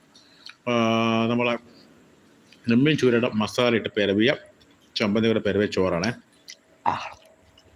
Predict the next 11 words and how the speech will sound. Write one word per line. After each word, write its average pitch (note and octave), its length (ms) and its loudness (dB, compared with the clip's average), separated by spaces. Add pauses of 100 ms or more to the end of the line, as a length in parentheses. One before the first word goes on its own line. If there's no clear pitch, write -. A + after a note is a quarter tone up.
(1080)
അടിപൊളി. G2+ 360 2 (1400)
അപ്പോൾ B2 140 0
എൻ്റെ C#3+ 100 4 (120)
എല്ലാ F3+ 340 4
ഫ്രണ്ട്സും C3 260 -4
സബ്-, G#2+ 240 -6
സബ്സ്ക്രൈബ് A#2+ 380 -4
ചെയ്യുക, B2 160 2 (1300)
എല്ലാവരും D3 280 4
സബ്സ്ക്രൈബ് C3 340 2
ചെയ്യുക, C3 140 4